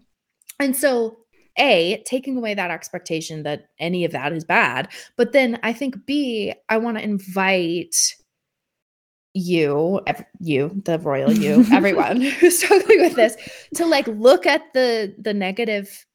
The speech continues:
Speaker 1: emotions, like, look at
Speaker 2: Mm.
Speaker 1: what is going on and ask yourself what you can learn from it. 'Cause I think there's something to be, like, if we bury it or if we shame it, we don't have an opportunity to look at, "Oh,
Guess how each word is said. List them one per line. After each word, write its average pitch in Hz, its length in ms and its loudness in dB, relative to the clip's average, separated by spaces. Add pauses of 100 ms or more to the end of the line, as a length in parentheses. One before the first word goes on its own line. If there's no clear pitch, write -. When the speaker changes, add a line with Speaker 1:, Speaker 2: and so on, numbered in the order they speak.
(300)
Speaker 1:
emotions, 208 460 -2
like, 254 140 -4
look 240 420 -2
at 220 300 2
Speaker 2:
Mm. 196 80 -2 (600)
Speaker 1:
what - 480 -2 (460)
is 208 180 0
going 202 340 0
on 208 580 -4 (800)
and 240 140 2
ask 220 300 -4
yourself 285 300 -2
what 254 100 -4
you 226 80 -10
can 165 300 -8
learn 247 300 -2
from 175 240 -6
it. - 180 -8
'Cause 233 160 -4
I 240 80 2
think 277 240 -4
there's 302 240 -2
something 240 340 -4
to 233 100 -8
be, 226 140 -8
like, 202 140 -2
if 220 140 -8
we 240 80 -2
bury 262 560 0
it 185 180 0
or 208 80 -8
if 208 140 -14
we 220 80 -8
shame 277 480 -2
it, 196 160 -2
we 208 80 -2
don't 247 160 -6
have 285 160 -12
an 240 80 -6
opportunity 202 760 -4
to 190 140 -6
look 185 240 -4
at, 170 320 -2
"Oh, 220 260 2